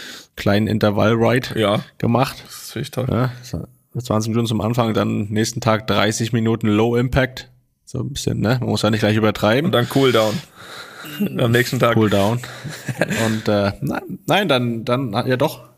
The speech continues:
Speaker 1: einen Tag Pause, da habe ich aber beim Training ein bisschen mitgemacht. Und, äh, ja, dann, gestern war ich laufen.
Speaker 2: Oh. Ja, jetzt kommen wir der Sache schon näher.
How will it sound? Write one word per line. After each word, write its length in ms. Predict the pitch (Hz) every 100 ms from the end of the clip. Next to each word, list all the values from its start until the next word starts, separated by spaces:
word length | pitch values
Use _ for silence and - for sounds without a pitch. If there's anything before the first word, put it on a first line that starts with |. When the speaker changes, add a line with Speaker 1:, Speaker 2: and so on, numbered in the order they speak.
| _ -
Speaker 1:
einen 160 | 110
Tag 200 | 113 110
Pause, 340 | - 110 143 139
da 80 |
habe 140 | 110 113
ich 80 | 107
aber 120 | 107
beim 180 | 104 104
Training 260 | 107 117 113
ein 40 |
bisschen 180 | 110 110
mitgemacht. 500 | 110 117 120 123 - - - - - - - - - - -
Und, 680 | - 127 127 123 120 117 117
äh, 340 | 117 113 113 123
ja, 200 | - 131
dann, 340 | 107 104 127 - - _ -
gestern 320 | 113 - 143
war 100 | 135
ich 100 | 139
laufen. 380 | 170 240 - 90 -
Speaker 2:
Oh. 160 | 113 110 _ _ -
Ja, 100 | 110
jetzt 180 | 104 -
kommen 140 | 160
wir 80 | 165
der 80 | 151
Sache 200 | 151 143
schon 180 | 139
näher. 260 | 131 117